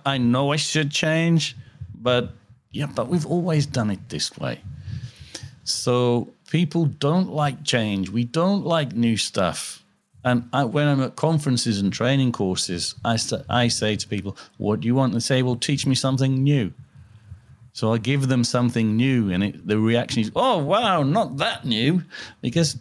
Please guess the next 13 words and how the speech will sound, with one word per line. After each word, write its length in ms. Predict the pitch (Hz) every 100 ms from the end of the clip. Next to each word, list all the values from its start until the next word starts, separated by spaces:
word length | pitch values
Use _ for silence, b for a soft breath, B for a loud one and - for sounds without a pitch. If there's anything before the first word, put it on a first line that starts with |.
| -
people 360 | 110 98 98 143
don't 460 | 143 110 104 135 -
like 380 | 107 127 -
change. 640 | - 180 233 220 151 - - - - -
We 160 | 139
don't 220 | 175 185
like 260 | 170 208 -
it, 160 | 98 -
although 260 | 123 135 151
we 160 | 147
think 500 | 135 - 156 220 208
we 120 | 117 95
do. 260 | 80 92